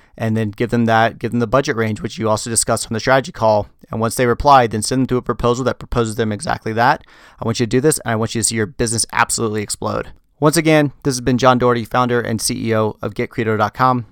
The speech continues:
Uh, I love helping service businesses grow. I love helping you do better sales, sign better clients, grow a better business, um, and ultimately have a better life. So if you've enjoyed this episode, I would love it if you would leave us a review on iTunes. Give us a five-star review.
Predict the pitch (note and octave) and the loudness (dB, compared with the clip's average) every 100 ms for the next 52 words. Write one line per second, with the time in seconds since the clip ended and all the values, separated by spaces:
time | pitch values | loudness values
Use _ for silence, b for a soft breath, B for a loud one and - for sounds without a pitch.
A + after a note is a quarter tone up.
0 | - - G#2 - A2 G#2+ A#2+ A#2+ B2+ A#2+ | -16 -8 -4 -2 -4 0 2 2 0 0
1 | A2+ G2+ B2 A2 - A2+ F#3 - A2+ - | -4 -4 -4 -4 -4 -6 -6 -8 -8 2
2 | D3 C3+ A2+ A#2 - A2 - A2 G#2+ C#3+ | 6 6 2 0 0 -2 -2 -4 -2 0
3 | C3+ B2+ - B2 A#2 A2 - B B B | 2 2 0 0 2 0 -4 B B B
4 | - C#3 C#3 B2+ - A2+ G#2+ G#2 - C3 | 0 2 4 2 0 -2 -2 -4 0 2
5 | B2+ A#2+ A2 G#2+ G2+ A2 G#2 - - G#2+ | 4 4 2 0 -4 -4 -4 -4 -4 -4
6 | A2 G#2+ B2+ D#3 C3 A#2 A2 G#2+ - A1+ | -2 -2 -2 -2 -2 -2 -2 -2 -4 -6
7 | - A1 A2 G#2+ - B B B - C#3+ | -4 -2 -2 -4 -12 B B B 0 6
8 | B2+ A#2+ - - C3+ F#3 D#3+ D#3 C3 C#3+ | 6 4 0 -6 0 0 4 2 2 0
9 | B2+ C#3+ C3+ A#2 A#2 A2 A#2 B2+ C3+ A#2 | 0 2 2 2 0 0 2 2 0 -6
10 | A#2+ A2+ G#2+ A2+ G#2+ - - A2 G#2+ A#2 | -4 -4 -2 -4 -2 -4 -4 -4 -4 -4
11 | A2+ A2+ G#2 A2+ E3+ A3 - A2+ G#2+ A2+ | -4 -4 -4 -2 -2 -2 -2 -2 -2 -2
12 | B2 - G3 A3 - - D#3+ _ - A#2+ | -2 -4 -6 -6 -10 -16 -20 _ -12 -8
13 | - - C3 - C3 C3 C#3 D#3 C#3+ | -2 0 2 2 0 2 2 2 0